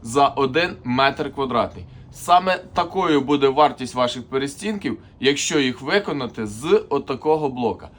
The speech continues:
Це відсівоблок шириною вісім сантиметрів, висотою дев'ятнадцять сантиметрів та довжиною п'ятдесят сантиметрів. На один метр квадратний піде десять блоків. Вартість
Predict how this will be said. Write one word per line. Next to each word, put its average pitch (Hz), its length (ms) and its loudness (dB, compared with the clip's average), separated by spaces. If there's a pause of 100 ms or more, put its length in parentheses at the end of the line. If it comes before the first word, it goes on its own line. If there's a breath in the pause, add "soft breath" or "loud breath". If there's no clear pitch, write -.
(280 soft breath)
Це - 360 2
відсівоблок 175 920 -4
шириною 147 680 0
вісім 147 380 -2
сантиметрів, 156 760 -4 (220 loud breath)
висотою 156 640 0
дев'ятнадцять 151 680 -4
сантиметрів 175 680 -4
та 160 120 4
довжиною 147 720 0 (100)
п'ятдесят 131 640 0 (340 soft breath)
сантиметрів. 139 720 0 (300 loud breath)
На 143 160 4
один 180 380 -2
метр 156 360 4
квадратний 151 600 4
піде 151 540 -2
десять 135 480 2
блоків. 110 420 -4
Вартість 143 540 2